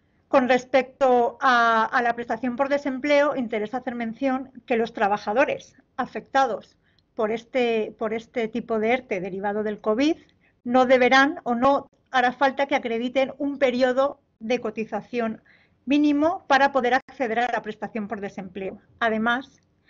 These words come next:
no será preceptivo el informe de la Inspección de Trabajo y de la Seguridad Social. En cuanto a otra de las novedades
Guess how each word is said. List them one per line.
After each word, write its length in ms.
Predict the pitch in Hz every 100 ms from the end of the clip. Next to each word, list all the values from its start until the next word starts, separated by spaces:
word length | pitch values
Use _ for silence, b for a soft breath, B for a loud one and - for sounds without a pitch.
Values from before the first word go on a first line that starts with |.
| b _
no 180 | 226 226
será 300 | 233 220 214
preceptivo 760 | 220 240 226 - 226 208 214 _ _ _ _ -
el 140 | 233
informe 640 | 208 - 226 208 208 220 _ _ b b _
de 420 | 214 226 226 240 - _ _ -
la 80 | 226
Inspección 440 | 214 202 170 226
de 100 | 220
Trabajo 560 | 220 208 214 - 247 240
y 100 | 254
de 160 | 190 202
la 80 |
Seguridad 480 | 196 214 190 190 196
Social. 360 | - 170 - - _ _ _ _ _ _ _ _ _ _ _ _ _ - - _ _ _ _ _ _ _ _ _ _ _ _ _ _ _ - - b b b b b b b b _
En 200 | 269 240
cuanto 520 | 226 233 226 226 233
a 280 | 226 214 208
otra 260 | 247 240 254
de 80 | 254
las 160 | 247
novedades 800 | 247 226 220 262 269 254 277 -